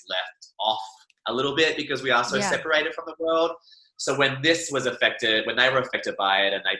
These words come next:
Speaker 1: put into, like, s-, like, started to close down the borders and they started to, like, stop cruise ships coming in and all that kind of stuff, I was like,
Speaker 2: Shit.
Speaker 1: "Oh shit, this is real," you know?
Speaker 2: Right.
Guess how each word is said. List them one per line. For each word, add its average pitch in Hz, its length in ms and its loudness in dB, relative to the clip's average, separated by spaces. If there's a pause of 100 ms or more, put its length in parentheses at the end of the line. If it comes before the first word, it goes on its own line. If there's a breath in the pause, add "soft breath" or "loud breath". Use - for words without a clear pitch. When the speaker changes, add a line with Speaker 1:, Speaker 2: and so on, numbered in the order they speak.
Speaker 1:
put 110 120 -6
into, 101 240 -8
like, 92 180 -2
s-, - 220 -14
like, 87 180 -8
started 98 280 -4
to - 120 -16
close 95 180 -6
down 87 160 -6
the 85 140 -16
borders 110 760 0
and - 120 -18
they 90 60 -4
started 90 280 -4
to, - 120 -18
like, 85 180 -8
stop - 300 -8 (120)
cruise - 160 -4
ships - 220 -4
coming 120 280 -6
in 117 200 0
and 107 80 -4
all 120 80 0
that 110 140 -2
kind 104 80 -4
of 98 60 -10
stuff, 101 220 -4
I 92 60 -4
was 95 160 -6
like, 92 160 -2
Speaker 2:
Shit. 85 100 -14
Speaker 1:
"Oh 117 140 -12 (160)
shit, - 160 -10
this - 180 -18
is - 220 -20
real," 95 240 -6 (100)
you 87 160 -12
know? 113 220 -4
Speaker 2:
Right. 190 180 0